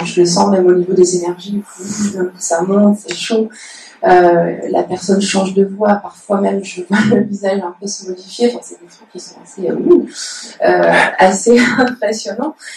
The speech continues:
mais, mais bon, finalement, euh, je finis toujours par m'habituer un petit peu, parce que ça fait un petit peu mon lot quotidien de, de, de travailler avec ces énergies-là,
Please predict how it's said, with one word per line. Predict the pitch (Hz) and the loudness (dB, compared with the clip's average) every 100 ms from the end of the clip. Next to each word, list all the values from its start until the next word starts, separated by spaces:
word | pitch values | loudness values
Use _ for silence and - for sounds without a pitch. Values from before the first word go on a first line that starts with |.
| - - | -18 -12
mais, | 202 196 190 190 | -4 -4 -4 -8
mais | 196 | -8
bon, | 202 220 | -8 -8
finalement, | - 185 196 214 196 | -10 -10 -6 -2 0
euh, | 175 170 175 _ | 0 0 -6 _
je | - | -16
finis | - 208 202 | -6 0 0
toujours | - 202 220 | 0 -2 0
par | 220 190 | 2 0
m'habituer | 180 180 196 - 202 | -2 -8 -12 -14 -8
un | 180 | -8
petit | 185 190 | -8 -12
peu, | 214 214 | -4 0
parce | 165 175 | 0 -2
que | - | -8
ça | - | -12
fait | - | -12
un | 165 175 | -14 -14
petit | 175 - | -14 -4
peu | 202 | -2
mon | 202 185 | 0 -2
lot | 196 | -6
quotidien | 190 - - 175 | -8 -12 -8 -8
de, | 185 165 151 - - _ 208 - | -6 -6 -6 -8 -14 _ -20 -16
de, | - - | -14 -12
de | 185 | -12
travailler | - 180 175 180 | -8 -6 -2 0
avec | 175 175 | -2 -6
ces | - 180 175 | -6 -4 -2
énergies-là, | 175 160 - - 175 214 | -4 -8 -10 -10 -2 0